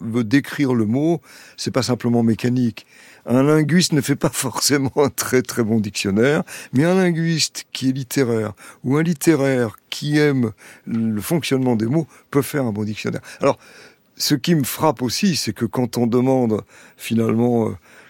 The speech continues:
euh, qui vous a commandé un dictionnaire, mais Pierre Larousse, personne lui a demandé. Euh, Littré, euh, personne lui a demandé. Il a proposé à, achète un dictionnaire étymologique. Et voilà des gens qui ont une sorte de folie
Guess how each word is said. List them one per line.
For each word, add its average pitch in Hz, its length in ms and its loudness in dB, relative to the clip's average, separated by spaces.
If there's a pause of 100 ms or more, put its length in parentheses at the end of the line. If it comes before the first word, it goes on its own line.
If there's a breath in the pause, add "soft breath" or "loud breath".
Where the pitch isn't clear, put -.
euh, 104 240 -4
qui 156 220 0
vous 113 240 -2
a 113 140 4
commandé 110 360 2
un 101 100 2
dictionnaire, 110 500 0 (260 loud breath)
mais - 160 2 (500)
Pierre 156 220 4
Larousse, 135 280 2
personne 170 420 0
lui 156 120 4
a 127 60 4
demandé. 120 460 2 (640 loud breath)
Euh, 123 640 2
Littré, 180 640 2
euh, 127 240 2 (240 soft breath)
personne 165 400 -2
lui 139 100 0
a 143 40 4
demandé. 160 340 0
Il 139 100 0
a 120 60 0
proposé 127 640 0
à, 110 100 -4 (340 loud breath)
achète 113 340 -2
un 107 60 0
dictionnaire 110 460 -4
étymologique. 117 640 -2 (320 loud breath)
Et 123 40 -2
voilà 160 220 4
des 170 180 4
gens 156 280 0
qui - 280 -4
ont 120 180 0 (240 soft breath)
une - 40 -16
sorte 113 200 -2
de 104 100 -2
folie 190 580 0